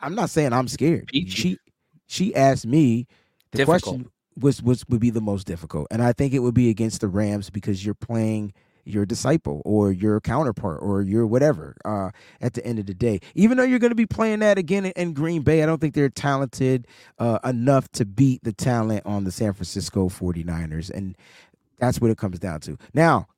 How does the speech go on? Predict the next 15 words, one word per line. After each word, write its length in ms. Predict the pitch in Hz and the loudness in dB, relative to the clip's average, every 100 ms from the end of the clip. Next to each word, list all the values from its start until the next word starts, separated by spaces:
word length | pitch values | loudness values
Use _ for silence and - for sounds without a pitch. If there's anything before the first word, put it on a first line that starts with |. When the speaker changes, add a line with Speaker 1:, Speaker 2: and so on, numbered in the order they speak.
| - | -6
Speaker 1:
Green 260 | 131 165 | 0 2
Bay 200 | 147 165 | 4 4
has 240 | 160 156 127 | 6 4 2
the 100 | 123 | -4
strongest 480 | - 143 131 113 - | -2 -2 -2 -2 0
secondary. 720 | 202 214 190 196 196 202 170 _ _ _ | 0 0 0 2 2 0 -4 _ _ _
Uh, 200 | 117 117 | -2 0
the 100 | 117 | 0
Rams' 320 | 110 147 175 131 | 0 2 0 0
defense 460 | 170 170 165 156 - | 0 2 2 0 -2
isn't 320 | 170 160 143 | -2 0 -2
as 240 | 135 123 107 | 0 0 0
great, 720 | 98 113 101 160 247 - - - - | -6 -6 0 0 0 -6 -14 -14 -2
but 140 | 143 | 0
their 160 | 143 | 0